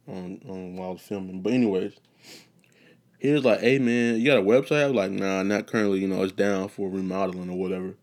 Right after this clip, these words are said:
He's like, "You should be selling art, man. I like your art. I like the, um, illustrative style," which, I mean, that's me. I have an illustrative style. I don't have a style other, I, I feel like my art style is kinda like, com-, like, like,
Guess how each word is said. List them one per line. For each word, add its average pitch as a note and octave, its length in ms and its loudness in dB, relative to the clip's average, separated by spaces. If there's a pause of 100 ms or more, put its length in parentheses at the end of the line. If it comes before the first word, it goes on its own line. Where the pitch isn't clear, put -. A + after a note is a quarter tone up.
(380)
He's C#3+ 160 -2
like, G#2 140 2
"You A2+ 80 0
should A#2 160 0
be G2+ 100 0
selling G2+ 320 -2
art, A2 280 0
man. G2 300 -2
I F#2+ 80 2
like A#2 280 2
your G#2 140 2
art. G2 240 -2
I G#2+ 320 -2
like A2 280 0
the, G2 200 -2
um, F#2+ 280 -6
illustrative G#2+ 460 0
style," G2 340 0
which, G2+ 160 -4
I G#2+ 80 2
mean, G#2 200 0
that's B2 200 2
me. A#2+ 300 2 (1040)
I - 80 0
have C3+ 140 2
an A#2 80 0
illustrative B2+ 440 2
style. G2 220 -2
I G#2 80 4
don't B2 160 2
have A#2+ 340 2
a G#2 60 0
style A2 400 2
other, A2 220 -2
I, E3+ 240 -4
I - 20 0
feel F3 160 0
like E3 220 2
my A#2+ 180 -2
art B2+ 260 2
style A#2 340 0
is G#2 200 0
kinda A#2 240 -4
like, G2 340 -4 (840)
com-, B2+ 340 0
like, A#2 300 2
like, A2+ 260 2